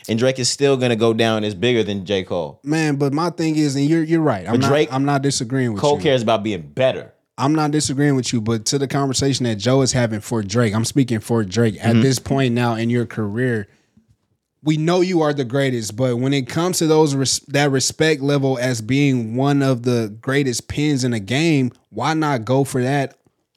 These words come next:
Speaker 2: on the track with somebody who already has that recognition?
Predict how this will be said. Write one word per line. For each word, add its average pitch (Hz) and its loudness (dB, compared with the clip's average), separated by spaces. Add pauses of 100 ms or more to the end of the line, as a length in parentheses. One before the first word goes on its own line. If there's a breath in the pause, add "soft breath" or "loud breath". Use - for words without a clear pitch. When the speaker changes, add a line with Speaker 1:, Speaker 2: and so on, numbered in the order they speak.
Speaker 2:
on 214 2
the 208 2
track 190 0
with 147 -6
somebody 175 0
who 160 0
already 160 2
has 151 0
that 151 0
recognition? 147 -2